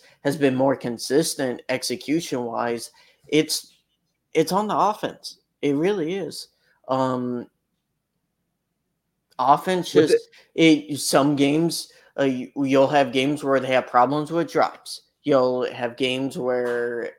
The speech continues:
Speaker 1: the wide receivers aren't running the routes Stafford is, is expecting. Uh,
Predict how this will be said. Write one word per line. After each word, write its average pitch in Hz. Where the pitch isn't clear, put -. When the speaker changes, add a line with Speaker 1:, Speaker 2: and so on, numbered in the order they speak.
Speaker 1:
the 120
wide 127
receivers 139
aren't 127
running 151
the 151
routes 170
Stafford 120
is, 113
is -
expecting. 110
Uh, 123